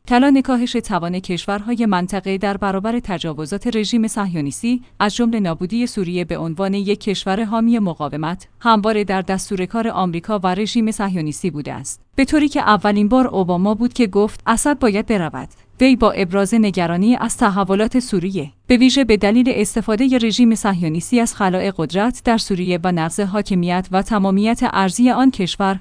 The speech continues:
با بمباران‌های وسیع و زیرساخت‌های نظامی و غیر نظامی و خطر تجزیهٔ سوریه، به دلیل منافع چندگانهٔ بیگانگان نسبت به تسری ناامنی از سوریه، به عراق هشدار داد و خواستار اقدام فوری دبیرکل و شورای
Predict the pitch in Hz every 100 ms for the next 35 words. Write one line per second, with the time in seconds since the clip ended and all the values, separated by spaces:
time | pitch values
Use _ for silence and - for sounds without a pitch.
0 | - 170 156 170 185 196 214 240 208 170
1 | 165 - 226 190 180 165 180 - 247 247
2 | 269 247 233 180 175 165 175 180 175 175
3 | 175 165 156 160 165 165 185 - 202 247
4 | 247 233 208 - 262 233 220 196 185 190
5 | 180 175 160 151 147 143 - 226 254 277
6 | 277 254 262 226 180 220 247 254 254 202
7 | - 147 151 190 190 190 - 233 - 277
8 | 240 233 202 220 208 226 196 170 180 185
9 | 208 233 240 - 208 208 202 - 196 202
10 | - 185 - 165 190 202 - - - 208
11 | - 208 - 277 285 226 - 254 226 -
12 | 214 226 262 240 185 180 226 208 190 185
13 | 185 214 214 247